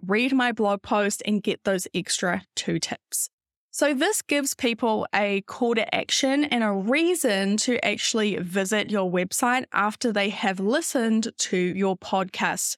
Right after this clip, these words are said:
So that's what a blog post that is complementary to your podcast would look like.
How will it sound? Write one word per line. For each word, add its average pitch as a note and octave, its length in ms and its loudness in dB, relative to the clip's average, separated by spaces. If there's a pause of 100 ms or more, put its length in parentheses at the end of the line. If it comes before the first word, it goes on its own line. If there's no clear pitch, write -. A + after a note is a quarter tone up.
(120)
So D4+ 260 2
that's E4+ 540 0
what A#3+ 280 2
a A3 140 2
blog G#3 400 0
post A3 360 0
that G3+ 100 0
is F#3 120 0
complementary G#3+ 1080 0
to - 220 0
your F#3 200 0
podcast G3 720 -2
would F3 160 -2
look F3 380 -2
like. D#3+ 320 -2